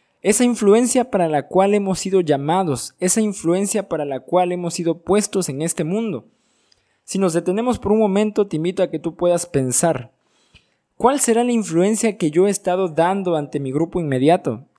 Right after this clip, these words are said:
Allí en la escuela, en el trabajo,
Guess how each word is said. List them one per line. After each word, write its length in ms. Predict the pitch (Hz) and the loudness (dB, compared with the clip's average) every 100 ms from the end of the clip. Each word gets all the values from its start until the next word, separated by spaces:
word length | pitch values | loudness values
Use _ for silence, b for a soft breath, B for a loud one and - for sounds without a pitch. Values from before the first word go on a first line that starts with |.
| _ _ | _ _
Allí 300 | 135 135 196 | -6 0 2
en 100 | 175 | 2
la 60 | 139 | 2
escuela, 560 | - 165 190 156 120 _ _ _ - | 0 0 2 0 -6 _ _ _ -2
en 140 | 151 | 0
el 120 | 156 | 2
trabajo, 600 | 156 139 165 190 143 120 | 0 0 0 -2 -8 -14